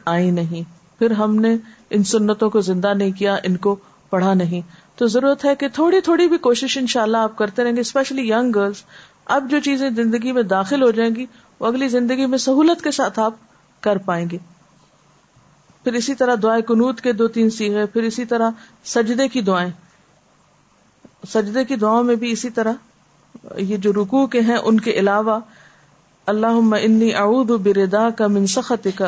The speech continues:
و بمعافاتک من عقوبتک و اعوذ بک منک لا احصی ثناء علیک انت کما اثنیت علی نفسک۔" تو یہ سب گر ہیں یا نسخے ہیں اللہ تعالیٰ سے تعلق اور محبت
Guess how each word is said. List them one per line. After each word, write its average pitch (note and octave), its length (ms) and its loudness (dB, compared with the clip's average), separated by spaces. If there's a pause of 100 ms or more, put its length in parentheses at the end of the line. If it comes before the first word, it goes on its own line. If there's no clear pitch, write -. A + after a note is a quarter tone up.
(140)
و G3 140 0
بمعافاتک G#3+ 840 2
من G#3 240 2
عقوبتک G#3 680 0 (500)
و G3+ 80 0
اعوذ A3 360 2
بک A#3 320 0
منک A3 400 4
لا G#3 240 2
احصی G#3 580 -2
ثناء G3 400 0 (160)
علیک G#3+ 400 0 (420)
انت G#3 360 0
کما F#3+ 340 0
اثنیت G#3+ 500 -2
علی F3+ 340 0
نفسک۔" A3 460 -2 (880)
تو A#3 120 0 (160)
یہ B3 180 2
سب D#4+ 200 0 (380)
گر C#4 120 2
ہیں A3 300 2
یا A3+ 140 4
نسخے A3+ 380 2
ہیں B3+ 220 0 (1200)
اللہ G3+ 180 0
تعالیٰ G3+ 320 0
سے G#3+ 140 -6
تعلق G#3 400 0 (460)
اور G3 140 0
محبت F#3+ 420 0